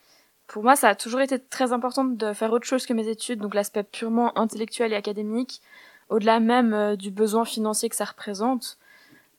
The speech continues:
Euh, je trouve que ça permet d'être ancré dans quelque chose de pratique,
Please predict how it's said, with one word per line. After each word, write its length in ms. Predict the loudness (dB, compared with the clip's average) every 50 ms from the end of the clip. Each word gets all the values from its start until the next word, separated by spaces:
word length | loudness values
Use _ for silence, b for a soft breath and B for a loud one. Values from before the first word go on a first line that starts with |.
| -8 -4
Euh, 240 | -2 -2 -2 -4
je 80 | -6 -8
trouve 160 | -8 -8 -2
que 100 | 0 0
ça 160 | 2 2 0
permet 400 | 0 4 2 2 4 4 2 2
d'être 240 | 2 2 -2 -2 -2
ancré 220 | -4 -2 0 -2 -2
dans 100 | -2 -2
quelque 240 | -4 -4 -6 -6
chose 200 | -4 -4 -4 -4
de 100 | -6 -8
pratique, 640 | -8 -2 0 0 0 0 -4 -12 -12 -12 -14 -18 -18